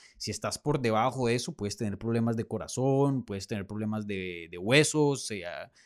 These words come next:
eh, problemas, eh, cognitivos. Mejor dicho, hay un mundo de problemas que viene con la baja testosterona. Em,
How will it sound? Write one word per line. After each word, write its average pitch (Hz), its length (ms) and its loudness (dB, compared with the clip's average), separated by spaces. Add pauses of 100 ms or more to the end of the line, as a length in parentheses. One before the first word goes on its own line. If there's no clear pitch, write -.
(560)
eh, 107 100 -4
problemas, 107 560 2
eh, 107 220 4
cognitivos. 131 600 6
Mejor 127 160 4
dicho, 127 200 2
hay 123 60 6
un 139 120 6
mundo 151 220 8
de 147 60 8
problemas 117 500 2 (300)
que 123 120 4
viene 120 300 2
con 120 160 0
la 107 80 4
baja 101 240 0
testosterona. 107 680 -2 (580)
Em, 98 800 0